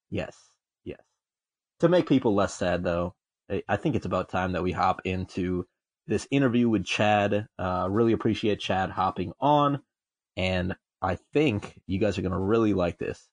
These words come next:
So without further ado, what is going on, everyone? It is Shabazz Khan, Senior Manager Digital Content for the Minnesota Timberwolves and Lynx, with my co-host, Amara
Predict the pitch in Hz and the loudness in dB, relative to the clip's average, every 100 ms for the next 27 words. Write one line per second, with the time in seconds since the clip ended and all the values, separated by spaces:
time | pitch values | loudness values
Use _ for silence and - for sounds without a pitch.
0 | _ - 92 104 95 113 104 101 101 147 | _ -2 0 0 0 0 2 2 2 2
1 | 147 - _ _ _ _ - 143 165 131 | 2 -4 _ _ _ _ -6 -2 0 0
2 | 127 131 123 117 120 117 107 117 110 110 | 0 0 2 2 2 0 0 0 0 0
3 | 110 107 - 117 113 101 98 - 110 101 | 0 -2 -2 -4 -2 -2 -4 -4 -4 0
4 | 98 95 - 92 92 - 139 131 120 117 | 0 -2 -4 -4 -4 -6 -4 -2 0 -2
5 | 110 117 107 104 107 - 107 107 - 104 | -2 -2 -2 0 -2 -2 -4 -4 -4 -6
6 | - 104 104 104 - 101 - 107 107 98 | -6 -6 -4 -4 -4 -6 -4 -4 -2 -2
7 | 98 107 135 135 - - 104 107 110 120 | -4 -2 0 -2 -6 -14 -4 -2 2 2
8 | 120 - 175 175 151 143 139 - _ - | 2 2 4 6 6 4 2 -4 _ -2
9 | 110 107 107 107 107 104 | 0 4 4 4 4 2